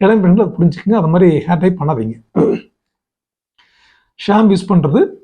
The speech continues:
தரமான ஷாம்பு யூஸ் பண்ணுங்க, எல்லா ஷாம்பையும் நீங்க யூஸ் பண்ணாதீங்க. அப்புறம் முடி வந்து ஈரமா இருக்கும் போதே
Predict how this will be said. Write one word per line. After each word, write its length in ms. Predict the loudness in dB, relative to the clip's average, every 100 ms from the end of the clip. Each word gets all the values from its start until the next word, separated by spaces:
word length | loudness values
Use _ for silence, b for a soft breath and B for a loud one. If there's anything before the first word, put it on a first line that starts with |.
| -6
தரமான 360 | -4 0 0
ஷாம்பு 260 | 0 -2 -2
யூஸ் 120 | -6
பண்ணுங்க, 200 | -8 -8 -4
எல்லா 240 | 0 0 0
ஷாம்பையும் 300 | 0 0 2
நீங்க 120 | 0
யூஸ் 140 | -4 -10
பண்ணாதீங்க. 340 | -10 -8 -10 -14 _ _ _ _ _
அப்புறம் 220 | -2 2
முடி 200 | 4 4 2
வந்து 180 | 2 4
ஈரமா 340 | 4 2 0
இருக்கும் 260 | -2 -2 -2
போதே 160 | -2